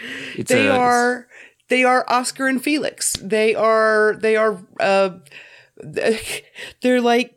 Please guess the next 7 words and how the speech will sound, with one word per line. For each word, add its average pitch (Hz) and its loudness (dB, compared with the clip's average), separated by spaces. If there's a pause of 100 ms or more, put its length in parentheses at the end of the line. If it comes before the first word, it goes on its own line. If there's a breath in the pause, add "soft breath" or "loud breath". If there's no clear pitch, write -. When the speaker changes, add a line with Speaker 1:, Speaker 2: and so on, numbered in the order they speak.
(120)
Speaker 2:
freaking, 240 0
you 233 0
know, 214 2
um, 208 0 (140)
Ricky 277 0
and 262 2
Lucy. 196 -2